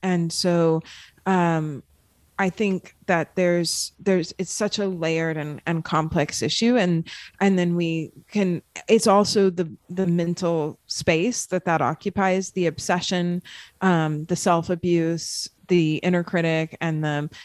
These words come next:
the shame that you were talking about that comes with it. And then the constant, like, "Duh, duh, duh, duh, what am I gonna eat next? When am I gonna eat? Am I gonna be able to do this? Am I gonna stop at the store? Am I gonna not stop at the store? Am I gonna do this other thing? Should I bake this?" And,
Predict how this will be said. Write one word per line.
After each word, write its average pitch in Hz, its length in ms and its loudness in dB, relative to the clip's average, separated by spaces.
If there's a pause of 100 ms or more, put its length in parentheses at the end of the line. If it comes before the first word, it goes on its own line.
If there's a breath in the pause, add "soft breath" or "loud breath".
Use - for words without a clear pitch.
(120)
the 160 60 -4
shame 175 560 0
that 170 120 2
you 160 140 0
were 170 100 2
talking 165 300 -2
about 151 220 -4
that - 120 -8
comes 175 240 -2
with 175 100 -2
it. 175 160 0
And 185 160 -2
then 180 120 -2
the 180 80 -4
constant, 190 500 -4
like, - 160 -8
"Duh, 185 80 -8
duh, 185 140 -4
duh, 170 140 -4
duh, 160 140 2 (280 loud breath)
what 196 160 2
am 202 80 2
I 196 80 2
gonna 196 140 2
eat 190 120 0
next? 165 320 -2
When 190 140 0
am 190 100 0
I 180 60 0
gonna 170 100 -2
eat? 156 160 -2
Am 151 80 -2
I 147 80 -2
gonna 165 140 -2
be 180 100 0
able 180 140 -2
to 180 60 -4
do 214 100 0
this? 208 180 0
Am 165 80 -6
I 160 60 -2
gonna 156 100 -6
stop 156 220 -4
at - 40 -16
the 185 60 -12
store? 226 220 0
Am 175 100 0
I 160 60 -2
gonna 151 160 -6
not 233 240 -2
stop 202 120 -2
at 185 60 -14
the - 60 -20
store? - 180 -6
Am 156 100 -6
I 147 60 -6
gonna 151 160 -4
do 160 100 -4
this 165 140 -4
other 262 200 4
thing? 170 200 -6
Should 151 160 -6
I 143 60 -2
bake 180 220 -2
this?" 262 200 2
And, 170 160 -4